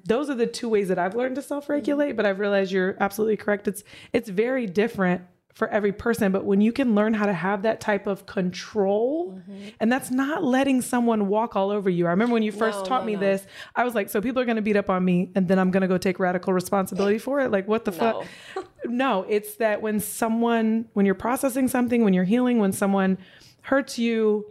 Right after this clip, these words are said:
Speaker 1: you don't have to, there doesn't have to be that reaction. You can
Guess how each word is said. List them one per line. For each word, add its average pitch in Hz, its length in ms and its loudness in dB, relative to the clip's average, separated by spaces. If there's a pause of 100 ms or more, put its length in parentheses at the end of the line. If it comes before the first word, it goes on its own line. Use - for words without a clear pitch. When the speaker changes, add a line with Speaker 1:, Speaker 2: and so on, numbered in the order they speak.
(720)
Speaker 1:
you 208 240 -2
don't 247 280 0
have 214 340 -2
to, 196 420 0 (640)
there 220 100 2
doesn't 233 320 0
have 214 220 0
to 220 100 -2
be 208 100 2
that 190 200 0
reaction. 196 680 0
You 208 320 0
can 202 600 0